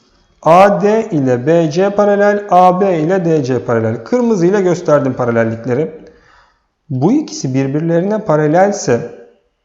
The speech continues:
burası doksan derece ise paralellikten dolayı bu parçada Z kuralından doksan derece olacaktır. İkiz kenar dik üçgen oluştu. Tepe açısı doksan derece ise taban açıları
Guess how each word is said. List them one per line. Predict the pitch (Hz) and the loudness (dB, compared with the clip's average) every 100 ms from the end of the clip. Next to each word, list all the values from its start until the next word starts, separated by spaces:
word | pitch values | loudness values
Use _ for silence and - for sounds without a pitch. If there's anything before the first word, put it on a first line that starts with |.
| _ _ _ _ _ _ _ _ _ _ - | _ _ _ _ _ _ _ _ _ _ -8
burası | 135 196 220 190 | -2 -2 0 -2
doksan | 175 - 196 214 | -2 0 -2 0
derece | 180 143 120 | 0 0 -2
ise | 113 113 | -4 -6
paralellikten | 123 131 139 151 165 170 190 196 | -4 -2 0 0 -2 -2 -2 -2
dolayı | 196 196 202 220 262 - - - _ _ _ _ _ _ - | -2 -2 -2 -2 -4 -12 -20 -20 _ _ _ _ _ _ -6
bu | - | -2
parçada | - 147 131 120 | 0 0 -2 -2
Z | 120 185 190 | 0 0 -2
kuralından | 151 131 156 220 214 | -2 -2 -2 -2 0
doksan | 180 - 147 123 | -2 0 0 0
derece | 117 113 | 0 0
olacaktır. | 113 110 107 107 110 - - _ _ _ _ _ _ _ _ _ | -2 -2 -6 -8 -16 -20 -20 _ _ _ _ _ _ _ _ _
İkiz | 135 - 240 - | -6 -4 -4 -2
kenar | - 160 151 247 - - - - _ 175 | 0 2 4 4 2 -10 -18 -20 _ -6
dik | 185 165 | -4 -4
üçgen | - 131 | -4 -4
oluştu. | 117 107 90 - 214 - - _ _ _ _ _ _ | -2 -4 -8 -10 -12 -14 -20 _ _ _ _ _ _
Tepe | - 117 208 | -6 0 2
açısı | 254 262 - 175 | 2 0 -2 -2
doksan | 175 175 226 226 | -2 -2 -2 0
derece | 160 135 127 | -2 0 -2
ise | 113 131 | -4 -8
taban | - 139 196 | -4 -2 0
açıları | 202 - 151 147 214 | -2 -4 -2 0 0